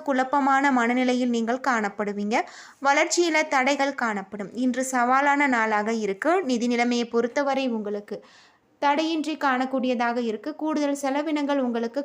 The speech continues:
கவலை அளிக்கக்கூடியதாகவும் இருக்கு. தோள்களில் வலி ஏற்படுவதற்கான வாய்ப்பு உள்ளது. சளி மற்றும் இருமல் போன்ற உபாதைகள் ஏற்படலாம். ஆரோக்கியத்துல கவனம் செலுத்துவது ரொம்பவே நல்லது. பணியிடத்துல அசௌகரியமும் பதட்டமும் காணப்படும்.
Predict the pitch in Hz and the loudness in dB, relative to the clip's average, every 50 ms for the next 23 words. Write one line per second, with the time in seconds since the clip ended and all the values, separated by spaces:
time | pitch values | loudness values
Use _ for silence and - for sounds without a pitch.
0 | - 262 240 240 262 285 294 285 262 262 262 254 233 - 233 214 214 208 202 202 | -2 -2 -2 0 0 0 0 0 0 -2 -2 -4 -4 -2 -4 -2 -2 -4 -4 -6
1 | 196 196 226 262 254 240 220 208 208 - 320 339 - 294 277 285 311 320 294 302 | -6 -4 -4 -2 -2 -2 -4 -6 -6 -8 -8 -4 0 2 2 4 2 0 0 0
2 | 285 277 269 233 220 214 240 277 277 262 262 254 - 233 226 214 208 208 202 208 | 0 0 0 0 0 0 0 0 0 0 0 -2 -2 -2 -2 -2 -4 -6 -8 -8
3 | - 214 208 214 240 294 320 277 240 220 202 202 - 196 185 190 185 185 180 185 | -8 -8 -6 -4 -4 -4 -2 -2 -2 -2 -4 -4 -8 -10 -10 -10 -12 -12 -12 -14
4 | 175 - _ _ _ _ _ _ _ _ _ _ _ _ _ _ _ - 269 247 | -14 -16 _ _ _ _ _ _ _ _ _ _ _ _ _ _ _ -4 -2 0
5 | 254 262 262 262 262 262 277 269 269 262 247 247 262 262 262 262 269 262 262 247 | 2 2 2 2 0 0 0 0 0 2 2 2 2 2 0 0 -2 -2 -2 -2
6 | 240 233 247 254 247 226 220 240 240 254 247 247 247 247 240 233 214 208 202 208 | -2 0 2 2 2 2 0 0 0 0 -2 -2 -4 -4 -6 -6 -6 -8 -10 -10
7 | - 220 208 208 208 247 339 - - - - - - - _ _ 277 277 294 349 | -10 -12 -10 -8 -8 -8 -8 -8 -12 -18 -20 -20 -20 -20 _ _ 0 2 2 2
8 | 392 392 392 392 381 349 302 285 277 277 269 262 240 233 247 262 277 285 277 285 | 2 0 0 -2 -2 -2 -2 0 0 0 0 0 0 2 2 0 0 0 -2 0
9 | 269 269 262 269 254 254 247 233 269 285 262 254 233 226 220 220 214 226 226 220 | -2 -2 0 0 0 2 2 2 0 0 0 0 -2 -2 -4 -4 -4 -4 -4 -4
10 | 220 214 208 214 208 214 294 339 - - 254 240 240 262 277 277 269 262 262 262 | -4 -6 -6 -6 -4 -4 -4 -4 -2 0 0 0 0 0 -2 0 -2 -2 -2 -2
11 | 254 269 277 269 247 233 - 285 294 302 294 294 269 269 254 240 240 262 254 247 | -2 0 0 0 -2 -2 -2 -2 0 0 0 0 0 0 -2 -2 -2 -4 -2 -2
12 | 233 226 226 277 269 277 233 220 220 254 254 - 226 202 185 185 190 - 196 185 | -4 -2 -4 -4 -4 -4 -4 -4 -6 -6 -8 -8 -8 -8 -8 -10 -12 -12 -12 -12
13 | 190 | -12